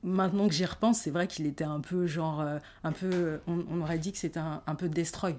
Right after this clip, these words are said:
tu vois. À l'époque, euh, c'est comme ça que nos parents disaient. Et il était, ben, genre, c'était un jean de mec en plus, que mon oncle, il était grand, euh, il était, euh, il était fin, mais il était quand même très grand. Donc, euh, c'était un jean, euh, qui, qui m'allait,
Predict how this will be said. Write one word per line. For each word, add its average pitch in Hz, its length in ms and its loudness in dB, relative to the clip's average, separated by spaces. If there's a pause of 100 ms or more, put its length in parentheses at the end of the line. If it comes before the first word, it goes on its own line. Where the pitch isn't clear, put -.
tu - 160 -10
vois. 156 200 0
À 147 140 0
l'époque, 156 420 -6
euh, 139 120 -4
c'est 151 140 -8
comme 147 140 -6
ça 190 120 -4
que - 140 -8
nos 143 80 -6
parents 151 220 -4
disaient. 156 340 -4 (800)
Et 156 560 0 (340)
il 180 100 6
était, 165 380 4 (100)
ben, 156 120 -4
genre, 151 180 0
c'était - 220 -4
un 147 120 0
jean 156 200 0
de 170 100 4
mec 247 220 6
en 185 100 4
plus, - 240 -6
que - 100 -6
mon 160 200 -2
oncle, 190 180 -2
il 147 80 -2
était 147 220 -4
grand, 208 640 4
euh, 151 260 2 (320)
il 156 160 2
était, 156 320 2
euh, 151 100 2
il 160 140 2
était 160 180 4
fin, 277 240 6
mais 202 120 6
il 160 80 4
était 156 160 0
quand 165 120 0
même 156 160 0
très 196 240 2
grand. 240 300 6
Donc, 165 280 2
euh, 160 440 0
c'était 165 260 0
un 160 100 2
jean, 196 220 4
euh, 165 220 2
qui, 151 360 -6
qui - 160 -6
m'allait, 151 440 0